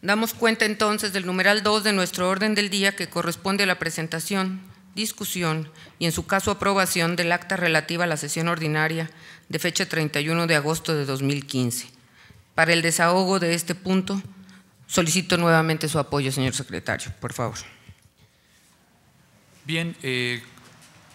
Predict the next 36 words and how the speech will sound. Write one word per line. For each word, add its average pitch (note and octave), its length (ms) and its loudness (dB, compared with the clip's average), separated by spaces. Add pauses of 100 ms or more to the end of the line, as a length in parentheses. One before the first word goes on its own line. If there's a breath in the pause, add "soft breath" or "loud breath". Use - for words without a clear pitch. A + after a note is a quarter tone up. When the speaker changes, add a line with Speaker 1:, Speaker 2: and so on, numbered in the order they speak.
(420)
Speaker 2:
Con B2 140 -10
su B2 80 -12
permiso, D3+ 380 -4
consejera C3 440 -6
presidenta, E3+ 600 -6
el B2+ 360 -6
proyecto C3+ 880 -6 (240)
del A2+ 460 -10
acta C#3 340 -4
relativa A#2+ 560 -8
al A2 140 -12
treinta A#2 300 -12
y B2 60 -6
uno B2+ 100 -6
de B2 80 -8
agosto B2+ 260 -12
de - 20 -8
dos B2+ 80 -10
mil D3 160 -8
quince F3+ 420 -4 (360 loud breath)
se - 140 -12
acompañó A#2+ 500 -8
a B2 40 -8
la A#2+ 140 -8
convocatoria A#2+ 880 -8 (140)
para A2 160 -12
esta A2+ 240 -12
sesión, D#3 460 -6 (580 loud breath)
por C3 120 -8
lo C3 140 -8
tanto B2 540 -10
solicita A#2 460 -12
la A2+ 100 -10
dispensa A2+ 500 -10
de A2 120 -14
la A#2+ 240 -16